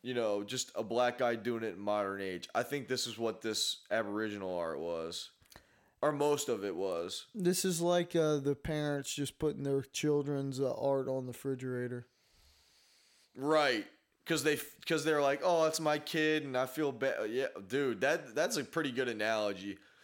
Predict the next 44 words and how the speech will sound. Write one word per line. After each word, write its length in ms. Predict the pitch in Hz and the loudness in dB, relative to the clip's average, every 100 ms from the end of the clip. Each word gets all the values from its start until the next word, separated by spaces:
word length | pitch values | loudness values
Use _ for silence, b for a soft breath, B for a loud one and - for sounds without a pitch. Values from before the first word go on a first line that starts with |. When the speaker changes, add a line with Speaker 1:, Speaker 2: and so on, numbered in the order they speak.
| B | B
Speaker 1:
So 160 | - 160 | 2 4
that's 180 | 185 285 | 4 2
my 120 | 165 | 2
hot 260 | 156 151 | 4 4
take. 240 | 151 147 135 | 4 0 2
That's 180 | 160 190 | 0 2
my 120 | 156 | 2
fireball 500 | 156 147 147 131 123 | 2 2 2 2 4
hot 200 | 131 123 | 2 2
take 200 | 131 117 | 0 0
of 60 | 104 | 0
the 80 | |
week. 400 | 101 104 95 - _ _ | 0 0 -2 -8 _ _
Not 280 | 123 160 151 | 0 4 2
a 40 | |
big 240 | 135 143 110 | 2 -2 0
fan 300 | 131 123 117 | 0 0 0
of 60 | |
Aboriginal 800 | 87 113 104 104 107 104 101 95 | 2 0 0 -2 -2 -4 -4 -2
art. 320 | 95 95 - _ _ | 0 -2 -4 _ _
Overrated. 840 | 110 117 101 98 95 95 90 90 80 - b b b - | -2 0 0 -2 0 0 -2 -4 -8 -16 b b b -2
I 120 | 120 | 0
like 280 | 123 127 - | 2 0 -2
the 100 | 110 | -6
fucking 380 | - 113 104 90 | -2 -4 -4 -6
older 340 | 101 104 98 | -4 -4 -4
stuff 360 | - 98 95 92 | -4 -4 -6 -4
way 180 | 98 | -4
better. 360 | 95 92 90 87 | -2 -2 -2 -4
And 360 | 87 - - - | -8 -18 -10 -2
there 80 | |
was 120 | 156 165 | 0 2
also 340 | 160 165 156 | 2 2 2
a 80 | 131 | 2
room 300 | 120 135 127 | 0 -2 -4
at 100 | - | -4
this, 240 | 123 - | -2 0
uh, 400 | 117 110 104 101 95 | 0 2 0 -2 -2
gallery 540 | 110 110 113 110 110 104 | 0 2 2 0 -2 -2
that 200 | 92 87 | -2 -4
looked 200 | 107 95 | -4 -4
like 140 | 87 | -4
riffraff. 880 | 80 92 92 78 82 78 71 - - _ b b b b b b b b b b | -4 -4 -4 -4 -2 -2 -4 -8 -18 _ b b b b b b b b b b
So, 560 | - 135 135 131 120 | -6 0 2 2 0